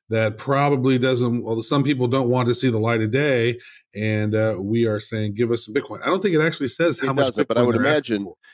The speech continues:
Speaker 2: it's a lot. And they're saying that, um,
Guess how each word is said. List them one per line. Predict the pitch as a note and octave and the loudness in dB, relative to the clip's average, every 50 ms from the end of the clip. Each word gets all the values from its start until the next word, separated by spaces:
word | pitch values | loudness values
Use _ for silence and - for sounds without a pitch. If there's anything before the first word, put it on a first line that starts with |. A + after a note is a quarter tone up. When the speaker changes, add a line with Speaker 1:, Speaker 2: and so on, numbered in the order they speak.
| _ _ _ - | _ _ _ -4
Speaker 2:
it's | A2+ A2+ A2 G2+ - - - - _ - | 0 0 0 0 -2 -6 -12 -12 _ -2
a | G#2 G#2 | -2 0
lot. | F#2+ F#2 F#2 F#2 F#2+ F#2 F2+ E2+ D#2 C2+ A1+ - _ - - - - - | 0 0 0 0 0 0 0 -2 -2 -4 -6 -10 _ -16 -16 -16 -12 -8
And | G2 G2+ F#2+ F#2 F#2+ G2 F#2+ F2+ E2+ - - | -4 -2 -2 0 0 0 0 -2 -4 -6 -8
they're | F2+ E2+ A2+ A#2 B2 D3+ | -6 -2 0 0 0 0
saying | - - C#3+ B2+ B2 A#2+ A#2 A#2 A#2+ A#2 - - | -2 0 0 2 2 2 2 0 0 -2 -4 -6
that, | - - - G2+ G2 F#2+ F#2+ F#2+ F#2 - _ - G#2+ | -8 -6 -2 0 0 0 0 -2 -4 -6 _ -2 0
um, | G2 F2+ F2+ F2 F2 E2+ F2 | 0 2 2 0 -2 -4 -8